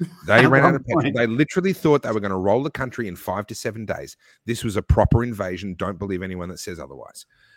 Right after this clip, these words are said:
Speaker 1: Um, and trust me, the humiliation for Putin has been so complete that if he had the resources to throw at it to roll them, he would have. So
Speaker 2: Yeah.
Speaker 1: Putin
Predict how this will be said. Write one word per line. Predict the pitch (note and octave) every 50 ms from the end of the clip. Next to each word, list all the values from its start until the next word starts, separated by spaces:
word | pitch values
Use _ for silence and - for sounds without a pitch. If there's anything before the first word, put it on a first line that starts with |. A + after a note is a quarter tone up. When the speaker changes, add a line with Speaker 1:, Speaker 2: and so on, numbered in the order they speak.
| _ _ _ _ _ _
Speaker 1:
Um, | - A2+ A2+ G#2+ G2 F#2+ F#2+ - _ _ -
and | A#2+ A#2 G#2
trust | - - C#3+ C3 - -
me, | G2 E2+ D#2+ - _
the | G2 A#2
humiliation | G#2+ - A#2+ A2+ A2+ B2+ C#3+ D#3+ B2+ G2+ A2+ G#2 - A#2
for | - -
Putin | F2+ - A2+ A#2 E2+ E2+
has | F2 F#2 F#2
been | - F#2+ F#2 F2
so | - - - B2+ B2 C#3
complete | B2+ - - A2 G2 F2 - - - - D3+ C#3 D2 - - - - _ _ _ _ _ -
that | A2+ - _
if | - E3 D#3+ -
he | - - C#3+ C3+ A#2
had | - - - D#3+ F#3+ F3+ D3 A#2+
the | B2 A2
resources | G#2 G#2 B2+ D#3 F3 C3+ A#2 B2 F#2 F2 - - - E2+ E2 E2+ - - _ _ _ _
to | - C#3+
throw | B2+ - - - C#3 C3+ B2+ A#2+
at | A2+ A#2 G#2+
it | G#2+ - -
to | - A#2+
roll | G2+ F2+ G2+ G2+ G#2+ A2+
them, | A#2 D3+ F3 F#3+
he | _ - A2 G2+
would | F#2 E2+ G2 -
have. | - - - - - _ _ _ _ - _ _ _
So | - - D3 - - - -
Speaker 2:
Yeah. | F#2+ F2+ - - - _ _ _ _ _ _ _ _ _ _ _ _ - - _ _ _ _ _ _ _ _ _ -
Speaker 1:
Putin | - F#3 G#3+ G3 F3+ F3 F3